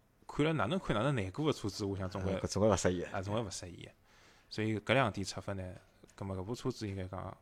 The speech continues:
Speaker 1: 呃，比较，比较中意。
Speaker 2: 啊，葛末搿辰光去试了伐？搿车子？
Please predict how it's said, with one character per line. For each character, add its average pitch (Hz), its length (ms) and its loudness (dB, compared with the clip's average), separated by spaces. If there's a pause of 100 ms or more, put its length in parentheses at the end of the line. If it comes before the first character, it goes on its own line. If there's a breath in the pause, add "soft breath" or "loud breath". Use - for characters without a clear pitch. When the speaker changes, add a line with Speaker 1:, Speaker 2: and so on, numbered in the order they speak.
(880)
Speaker 1:
呃， 92 500 -6
比 98 120 -6
较， 98 360 0 (540)
比 110 80 -10
较 101 100 -2
中 123 260 -4
意。 104 120 -8 (220)
Speaker 2:
啊， - 340 -12
葛 - 80 -4
末 90 80 0
搿 - 40 -6
辰 104 80 6
光 113 120 4
去 135 100 -4
试 - 160 -6
了 101 60 4
伐？ 104 80 4
搿 82 120 -6
车 - 120 -18
子？ - 60 -20